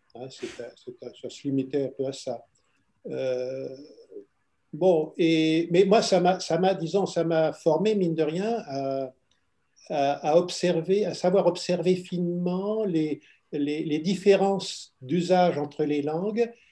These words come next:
et ce que, qu'il y a de, ce que ça peut cacher derrière.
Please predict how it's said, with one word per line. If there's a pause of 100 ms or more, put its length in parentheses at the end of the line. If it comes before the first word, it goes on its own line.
(120)
et
ce (260)
que,
qu'il
y
a
de,
ce
que
ça
peut
cacher
derrière.